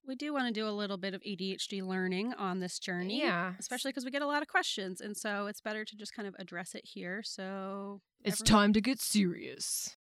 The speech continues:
Speaker 1: So for starters, we want to thank everyone who has listened to the podcast so far.
Speaker 2: Woo
Speaker 1: We've,
Speaker 2: woo.
Speaker 1: we've gotten a good response, some good downloads for our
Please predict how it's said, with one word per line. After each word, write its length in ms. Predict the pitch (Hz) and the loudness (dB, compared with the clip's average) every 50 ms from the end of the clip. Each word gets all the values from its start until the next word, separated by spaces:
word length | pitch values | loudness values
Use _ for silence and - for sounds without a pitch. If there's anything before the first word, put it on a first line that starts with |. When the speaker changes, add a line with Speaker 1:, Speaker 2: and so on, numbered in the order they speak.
| _ - | _ -2
Speaker 1:
So 240 | - - 269 262 262 | 0 2 2 2 2
for 100 | - 302 | 2 2
starters, 640 | - - - 302 277 330 370 269 226 220 277 277 | 2 2 6 6 8 8 8 6 6 4 4 2
we 80 | 254 233 | 2 2
want 140 | 240 254 - | 2 2 0
to 80 | 254 226 | 0 2
thank 280 | - 269 277 330 311 - | 4 6 6 6 6 4
everyone 340 | 262 277 277 285 294 311 320 | 2 2 2 2 2 2 2
who 100 | 285 269 | 2 0
has 140 | 220 196 - | 0 -2 -2
listened 300 | 208 233 - 277 262 240 | -4 -4 -4 -4 -4 0
to 180 | - 269 269 277 | 2 2 2 2
the 100 | 285 - | 0 0
podcast 560 | - 277 302 359 381 - 294 202 185 175 - | 0 2 2 2 2 2 0 0 0 0 -2
so 240 | - - 196 180 180 | -2 -4 -6 -8 -8
far. 420 | - - 196 175 170 - - - - | -6 -4 -4 -2 -2 -2 -4 -4 -2
Speaker 2:
Woo 80 | 220 285 | 0 0
Speaker 1:
We've, 80 | 381 381 | 2 2
Speaker 2:
woo. 300 | 392 466 508 508 466 - | 2 2 2 2 0 -2
Speaker 1:
we've 100 | - 202 - | -4 -4 -2
gotten 220 | 226 214 214 220 | -2 -2 -2 -2
a 60 | 214 | -4
good 280 | 202 - 220 214 202 - | -4 -4 -4 -4 -4 -4
response, 680 | 196 - - - - 311 311 339 339 - - - - - | -4 -4 -2 2 6 6 6 6 4 2 -2 -6 -8 -10
some 280 | - - - 202 196 202 | -12 -10 -8 -6 -6 -6
good 480 | - 196 196 196 190 190 190 185 202 - | -6 -4 -4 -2 -2 -2 -4 -6 -4 -2
downloads 600 | 233 226 233 233 247 240 240 233 240 233 - - | 0 2 2 2 0 0 0 -2 -2 -4 -6 -6
for 120 | - 233 214 | -4 -2 -2
our 140 | 202 196 | 0 -2